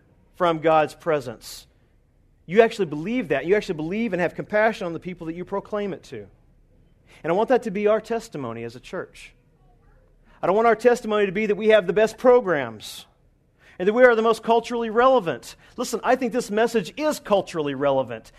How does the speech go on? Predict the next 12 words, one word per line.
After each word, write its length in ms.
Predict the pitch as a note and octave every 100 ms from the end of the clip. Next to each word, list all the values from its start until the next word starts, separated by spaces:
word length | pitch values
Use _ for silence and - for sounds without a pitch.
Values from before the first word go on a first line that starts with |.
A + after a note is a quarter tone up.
| -
It 140 | A3
transcends 680 | - B3+ A#3+ A3+ C4+ C#4+ B3+
the 80 | G3
culture 380 | - F#3 F#3 G#3+
and 120 | G3
it 60 |
speaks 320 | - - C4 -
to 100 | G3+
the 100 | E3+
heart 260 | F#3+ G3+
of 120 | E3+
man. 480 | E3+ G#3+ B3+ E3 A#2